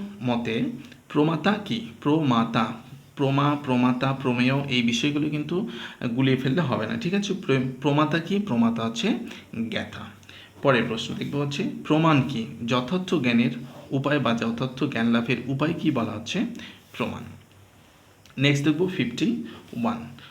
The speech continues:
পুরুষ শব্দের অর্থ কী? পুরুষ শব্দের অর্থ হলো সচেতন আত্মা। সচেতন আত্মা সেই হচ্ছে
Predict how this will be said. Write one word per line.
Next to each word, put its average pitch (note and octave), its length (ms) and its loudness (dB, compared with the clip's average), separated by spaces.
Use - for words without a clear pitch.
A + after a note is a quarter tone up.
পুরুষ F3+ 300 6
শব্দের C3 460 -2
অর্থ A#2 240 -2
কী? A#2+ 80 -8
পুরুষ D#3 200 0
শব্দের D3+ 300 -2
অর্থ A2+ 280 -2
হলো C3+ 160 0
সচেতন C3 500 -2
আত্মা। - 300 -8
সচেতন F3 520 0
আত্মা A#2 260 0
সেই B2+ 180 2
হচ্ছে B2 320 -4